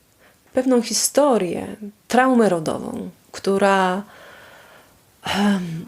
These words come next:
dość mocno, e, wypłynęła na wierzch kilka lat temu, kiedy miałam sen. E, to był taki sen, że śniło mi się, że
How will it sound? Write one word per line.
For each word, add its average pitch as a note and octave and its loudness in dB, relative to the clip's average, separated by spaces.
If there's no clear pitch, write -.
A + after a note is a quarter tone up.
dość A3 0
mocno, B3+ 2
e, G#3 2
wypłynęła A3 2
na A3+ 2
wierzch A#3+ 0
kilka A#3 -2
lat G3 -4
temu, F3+ -2
kiedy F3+ -8
miałam F#3 -4
sen. E3 0
E, G3 2
to A#3 0
był A#3 -4
taki A3+ -2
sen, G#3 2
że G3 -4
śniło C4 2
mi A#3 2
się, B3 0
że F#3+ 0